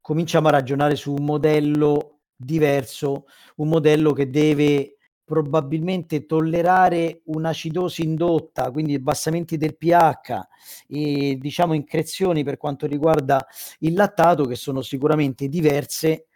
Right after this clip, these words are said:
da quelle che possono essere implicate nel, nel kumite. E quindi o-, ovviamente anche, come vi spiegava prima, l'allenamento deve essere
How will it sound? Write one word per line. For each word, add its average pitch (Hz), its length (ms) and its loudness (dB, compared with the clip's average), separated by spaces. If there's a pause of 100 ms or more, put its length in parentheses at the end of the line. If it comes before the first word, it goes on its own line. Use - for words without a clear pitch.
(400)
da 131 180 0
quelle 139 280 2
che 139 180 -2
possono 135 1000 -2
essere 135 360 -4
implicate 135 880 -2 (380)
nel, 123 560 -2 (300)
nel 143 240 0
kumite. 117 640 -4
E 226 160 0
quindi 165 480 0
o-, 135 240 -4
ovviamente 151 760 0
anche, 147 440 -2
come 123 200 -6
vi 120 120 -8
spiegava 127 360 -4
prima, 131 240 -2
l'allenamento 135 720 -4
deve 110 180 -4
essere 113 480 -6